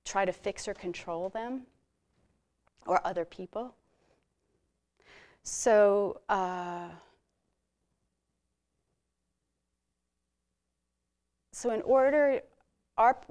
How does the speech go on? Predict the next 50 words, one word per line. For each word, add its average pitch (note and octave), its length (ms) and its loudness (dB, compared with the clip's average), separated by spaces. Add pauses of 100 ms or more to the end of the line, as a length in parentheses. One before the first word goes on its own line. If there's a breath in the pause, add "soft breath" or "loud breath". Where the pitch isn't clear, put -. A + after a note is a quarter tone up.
(380)
in G#3+ 100 -2
order D4 220 2
to C#4+ 100 -10
be A#3 120 -4
freed - 420 -4
up G3+ 240 -2
from C4+ 220 -6
this F#3 180 -4
conditioning F#3 880 -8
and G3 180 -6
to G#3 80 -10
be F#3 100 -6
able F3+ 140 -8
to - 60 -14
hear C#4 280 -2
the C4+ 120 -2
cries B3+ 320 -2
of A3+ 40 -10
the A#3+ 80 -6
world A#3+ 320 -4
and G3 120 -6
to F#3 80 -14
be F#3+ 160 -6
able F#3 200 -8
to - 120 -16
respond, F3+ 720 -4 (880 loud breath)
we G#3 160 4
work G#3 240 0
with G3+ 160 -6
our F3+ 100 -4
conditioning. F3 720 -10
That's - 260 -6
kind C4+ 220 -6
of A3+ 80 -6
the G3+ 80 -4
major G3 420 0
project F3 560 -6
that E3+ 140 -10
goes F3 220 -8
on E3 160 -10
here E3 340 -12
at - 160 -12
Zen F3 220 -8
Center - 420 -8 (480 loud breath)
and, F#3 420 4 (140)
uh, E3+ 280 -4 (180)
in G3+ 180 -2
Buddhism F#3 460 -4
in E3 160 -4
general. D#3+ 500 -8